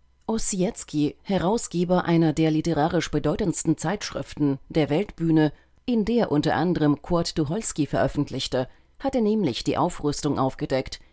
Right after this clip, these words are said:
die bereits in der Weimarer Republik begonnen hatte, die sogenannte Schwarze Reichswehr, und wurde wegen dieser journalistischen Tätigkeit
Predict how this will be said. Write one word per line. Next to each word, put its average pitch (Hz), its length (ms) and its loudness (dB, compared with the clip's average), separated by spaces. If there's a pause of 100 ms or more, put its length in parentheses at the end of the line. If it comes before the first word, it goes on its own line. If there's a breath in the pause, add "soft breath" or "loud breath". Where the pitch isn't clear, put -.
(160 soft breath)
die 254 100 -2
bereits 190 420 0
in 147 160 0
der 143 140 0
Weimarer 147 420 0
Republik 143 480 -2
begonnen 160 420 -2
hatte, 120 320 -8 (300 soft breath)
die 180 100 -4
sogenannte 170 680 2
Schwarze 160 480 0
Reichswehr, 135 540 -2 (400 soft breath)
und - 260 -4
wurde 214 260 2
wegen 170 260 2
dieser 160 240 2
journalistischen 143 760 0
Tätigkeit 143 600 0